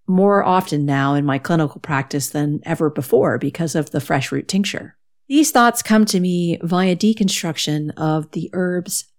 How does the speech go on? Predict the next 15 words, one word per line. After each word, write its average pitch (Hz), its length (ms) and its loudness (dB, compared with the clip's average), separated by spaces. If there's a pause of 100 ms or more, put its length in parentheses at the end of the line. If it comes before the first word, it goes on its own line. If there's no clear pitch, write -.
Latin 151 500 -2 (160)
name, 139 540 -2 (580)
valeriana. 156 1000 2 (280)
It 185 100 2
is 196 120 4
derived 226 640 4
from 196 180 0
the 190 100 4
root 202 300 2
word 185 440 2 (260)
valere, 165 920 2 (760)
meaning 180 500 2 (320)
to 180 100 -2
have 202 340 0
courage. 175 720 -2